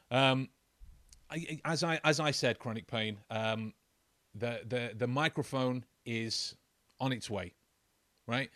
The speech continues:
You're just gonna have to deal with it for the time being. Just bear with me. Just bear with me. Um, you would be able to see that there is the remnants of expression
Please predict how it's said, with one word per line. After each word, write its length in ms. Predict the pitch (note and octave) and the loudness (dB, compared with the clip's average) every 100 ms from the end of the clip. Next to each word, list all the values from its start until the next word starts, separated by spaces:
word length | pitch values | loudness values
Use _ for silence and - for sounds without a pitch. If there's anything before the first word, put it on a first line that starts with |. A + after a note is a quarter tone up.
| - - _ | -18 -20 _
You're 160 | A#2 | -4
just 320 | A#2 C#3 - - | -4 -4 -2 -2
gonna 180 | A#2 | -4
have 240 | A2 B2+ - | -4 -8 -8
to 100 | A#2 | -6
deal 240 | B2 A#2 | -4 -2
with 140 | A2 G#2+ | -2 -4
it 120 | F#2 | -6
for 100 | A2+ | -8
the 120 | G#2 | -8
time 260 | - A2 G2+ | -6 -8 -6
being. 300 | G2+ F#2 F2+ | -6 -8 -8
Just 200 | A2+ - | -10 -6
bear 200 | A#2 G#2+ | -6 -4
with 180 | G2+ F#2 | -6 -10
me. 120 | D#2+ - _ _ _ - | -16 -20 _ _ _ -4
Just 220 | E3+ - | -4 0
bear 180 | C#3 A#2+ | 2 2
with 140 | G#2 | 0
me. 100 | F2 D#2 _ _ _ _ _ _ _ _ _ _ _ - - - - - - _ | -4 -14 _ _ _ _ _ _ _ _ _ _ _ -20 -20 -20 -20 -20 -20 _
Um, 380 | A2+ A#2+ A#2+ A#2+ - _ _ _ _ _ _ _ _ _ _ _ _ _ _ _ _ _ _ A#2+ | 6 8 8 4 -6 _ _ _ _ _ _ _ _ _ _ _ _ _ _ _ _ _ _ -2
you 160 | C3 | 2
would 140 | C#3+ B2 | 2 4
be 160 | D3 | 4
able 220 | C#3+ C3+ | 4 2
to 120 | - B2 | -4 -4
see 440 | - A3+ C#3 F#3+ _ _ _ _ _ _ _ _ _ _ _ _ _ _ _ _ - | 2 4 4 0 _ _ _ _ _ _ _ _ _ _ _ _ _ _ _ _ -4
that 160 | C3 | 0
there 180 | B2+ C3 | 4 4
is 100 | B2 | 4
the 100 | C3+ | 2
remnants 600 | B2 D3 C#3 C#3 C3 - - | 2 2 2 -2 -4 -6 -2
of 120 | B2 | -2
expression 720 | C3 - D#3+ D#3 - G#2+ | -4 -6 -4 -4 -4 -6